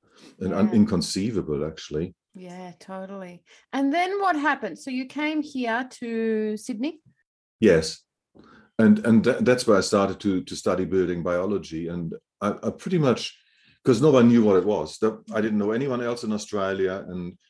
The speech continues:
Speaker 1: it was, like, a most exotic thing to think about the health of the indoor environment.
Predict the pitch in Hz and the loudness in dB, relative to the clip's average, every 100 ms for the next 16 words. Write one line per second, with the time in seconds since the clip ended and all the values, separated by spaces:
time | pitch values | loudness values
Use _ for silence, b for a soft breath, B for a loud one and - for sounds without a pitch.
0 | _ _ 95 85 98 - - - - _ | _ _ -6 2 2 0 -8 -16 -20 _
1 | _ 90 - 95 110 104 92 76 80 82 | _ -6 -2 2 4 4 0 -8 -4 0
2 | 113 95 - 110 90 95 - 95 90 92 | 0 0 0 -2 -2 -2 -4 -2 -2 0
3 | 87 85 98 90 - - 104 90 95 90 | -2 -4 -4 -4 -6 -8 -6 -4 -2 -2
4 | 85 85 90 110 87 76 82 | -2 -2 -2 0 -2 -6 -10